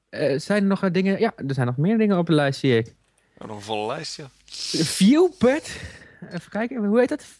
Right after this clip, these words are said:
Speaker 1: ViewSonic ViewPad tien E.
Speaker 2: Ja, fantastische naam, fantastisch product. Nee. Eh, budget, eh, variant. Het enige probleem wat ik er nou mee heb, is dat ik de prijs nog niet zeker weet. Dat is de eerste keer dat ik een review doe van een product waar ik denk van, ja, wat gaat het nou eigenlijk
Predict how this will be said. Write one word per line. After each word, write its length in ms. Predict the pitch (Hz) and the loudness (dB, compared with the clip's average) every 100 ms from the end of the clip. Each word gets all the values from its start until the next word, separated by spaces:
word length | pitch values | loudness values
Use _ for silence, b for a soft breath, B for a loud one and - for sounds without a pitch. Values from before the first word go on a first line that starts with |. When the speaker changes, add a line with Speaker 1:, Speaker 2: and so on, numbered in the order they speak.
| _ | _
Speaker 1:
ViewSonic 800 | - 262 339 - 247 247 277 - | -2 2 2 2 2 2 0 -2
ViewPad 1080 | - 240 294 277 - 240 247 247 247 - - _ _ | -6 2 2 2 2 2 0 -2 -4 -6 -16 _ _
tien 380 | - 247 240 233 - _ _ - | 2 4 4 0 -6 _ _ -6
E. 260 | 113 95 - _ | -4 -4 -8 _
Speaker 2:
Ja, 200 | 127 101 - | -2 -2 -4
fantastische 720 | - - - 175 - 127 117 | -20 -6 2 2 2 -4 -4
naam, 340 | 113 120 143 - | 0 0 0 -6
fantastisch 500 | - - 143 - - | -8 -4 -2 -4 -6
product. 520 | - 104 117 - - | -6 -6 -6 -10 -18
Nee. 300 | - - 92 - B B B B _ | -16 -16 -18 -20 B B B B _
Eh, 400 | 107 107 104 107 | -8 -8 -8 -10
budget, 520 | 107 117 151 156 151 - | -12 -2 2 4 2 0
eh, 260 | 143 131 | -8 -8
variant. 520 | 123 127 127 131 156 | -6 -6 -4 -4 -6
Het 100 | - | -8
enige 300 | 160 156 135 | -8 -8 -8
probleem 360 | 127 - 151 147 | -12 -8 -6 -6
wat 100 | 131 | -8
ik 80 | 127 | -12
er 60 | 120 | -6
nou 220 | 127 123 | -4 -6
mee 320 | 123 131 127 | -8 -8 -4
heb, 180 | 127 127 | -4 -6
is 80 | 113 | -8
dat 100 | 120 | -10
ik 80 | |
de 60 | - | -12
prijs 300 | - 127 131 | -6 -4 -4
nog 100 | 139 | -10
niet 100 | 135 | -10
zeker 260 | 131 127 127 | -10 -10 -10
weet. 260 | 135 - | -12 -12
Dat 140 | - 113 | -18 -14
is 160 | 113 - | -14 -16
de 120 | - | -10
eerste 180 | 139 - | -8 -8
keer 120 | - | -6
dat 100 | 117 | -8
ik 60 | 117 | -6
een 60 | |
review 280 | 123 117 113 | -8 -8 -8
doe 100 | 110 | -10
van 120 | 104 101 | -10 -14
een 80 | |
product 320 | - 107 101 - | -12 -12 -12 -12
waar 100 | 107 | -14
ik 60 | |
denk 160 | 104 98 | -14 -14
van, 120 | 107 | -12
ja, 120 | 98 | -12
wat 80 | 95 | -10
gaat 120 | 107 104 | -12 -14
het 80 | |
nou 120 | 107 98 | -12 -14
eigenlijk 160 | 98 | -12